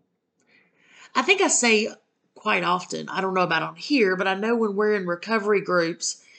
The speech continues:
and, and I'm leading a group, I know I say quite often, our greatest gift is the gift of being present. Because when we're present, we're saying, "You matter to me. I see you.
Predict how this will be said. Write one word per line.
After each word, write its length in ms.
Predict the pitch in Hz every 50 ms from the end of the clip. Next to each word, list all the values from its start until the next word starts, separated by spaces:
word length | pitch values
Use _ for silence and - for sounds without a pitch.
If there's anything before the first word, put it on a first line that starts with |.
| - - - - 208 - -
and, 220 | 214 196 190 185
and 220 | - - 175 185
I'm 160 | 185 185 180 190
leading 280 | 208 233 226 214 190
a 60 | 190
group, 320 | 170 151 202 220 220 220 -
I 100 | - 208
know 160 | 220 254 262
I 100 | 269 247
say 220 | 247 - - 226 214
quite 280 | 220 - 208 202 190
often, 540 | 190 185 196 202 196 - 196 180 170 165 156 - _ _ _ _ _ _ - - - - -
our 120 | 220 226
greatest 500 | 220 226 277 294 302 339 320 285 - -
gift 320 | 214 220 226 233 233 - - -
is 160 | 226 202 -
the 80 | - 190
gift 280 | 180 208 208 208 208 196
of 140 | 175 156
being 240 | - 208 185 175 156 -
present. 640 | - - 175 165 156 151 151 - 135 - - - - - _ _ _ _ _ _ _ _ _ _ _ _ _ _ _ _ _ _
Because 260 | - 202 214 233 208 196
when 240 | 208 233 220 208
we're 220 | 196 269 339 359 -
present, 800 | - - - 170 170 175 170 - 240 277 - - - - - - _ _ _ _ _ _ _ _ _ _ _ _ _ _ _
we're 160 | 196 233 247
saying, 460 | 226 - - 254 240 233 226 214 214
"You 120 | 214 233 214
matter 280 | 196 185 - 185 185
to 180 | 185 180 - 170
me. 220 | 160 151 - - - _ _
I 80 | 196 202
see 360 | 196 - - - - 226 226
you. 360 | 196 180 170 143 143 123 117